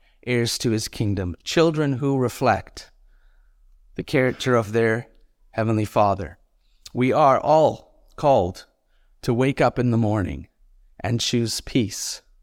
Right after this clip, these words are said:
We're all called to be peacemakers. Based on our discussion today, the steps towards being peacemakers are these. We must first acknowledge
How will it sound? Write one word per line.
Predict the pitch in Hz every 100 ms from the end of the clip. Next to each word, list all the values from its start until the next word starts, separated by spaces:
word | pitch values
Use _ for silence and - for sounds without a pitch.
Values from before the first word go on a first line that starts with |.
| _ _ _ _ _ _ _ _ _ _ _ _ -
We're | 131
all | 139
called | - 160 127 107 -
to | 120
be | 139 123
peacemakers. | 101 - 135 123 - - - _ _ _ _ - 123 139 131 - - - - - _ _ _ _ _ _ _ _ _ _ _ _ _ _ _ -
Based | 120 147 -
on | 160 151
our | 143
discussion | 131 - 147 - 147
today, | 135 135 147
the | 127
steps | - 156 135 -
towards | - 147 185 190 -
being | - 139
peacemakers | 131 147 - 139 139 135
are | 143 139
these. | 143 101 - - - _ _ _ _ _ _ _ _ _ _ _ _
We | 117
must | 151 175 -
first | 226 202 -
acknowledge | 156 175 185 165 113 98 -